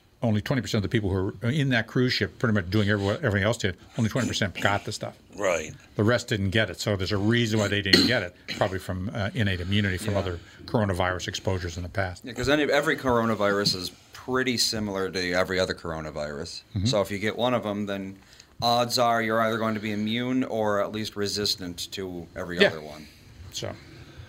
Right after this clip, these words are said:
Speaker 2: So it's, uh, New York, uh, today. New York today added Minnesota to its covid nineteen travel restriction list, meaning that travelers from this state will need to fill out a disclosure form and quarantine themselves for two weeks upon arrival.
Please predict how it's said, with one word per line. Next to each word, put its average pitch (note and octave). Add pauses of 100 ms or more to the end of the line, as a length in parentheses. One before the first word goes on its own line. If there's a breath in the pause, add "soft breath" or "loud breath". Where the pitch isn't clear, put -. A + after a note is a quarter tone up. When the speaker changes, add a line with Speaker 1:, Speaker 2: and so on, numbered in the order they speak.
(340 loud breath)
Speaker 2:
So A#2
it's, A#2+
uh, A#2
New B2
York, D3
uh, F#2
today. A#2+ (480)
New G#2
York C3+
today G#2
added G2+
Minnesota G#2+
to F#2
its E2+
covid G2+
nineteen G2
travel G#2
restriction F2+
list, A2+
meaning E3 (380 loud breath)
that G#2+
travelers D3
from A2
this A2+
state A2+
will G2+
need A2
to F#2+
fill A2
out G#2+
a F2+
disclosure G2
form F#2+
and F#2
quarantine D#3
themselves G#2
for G2
two G3+
weeks F#3
upon A2
arrival. F2+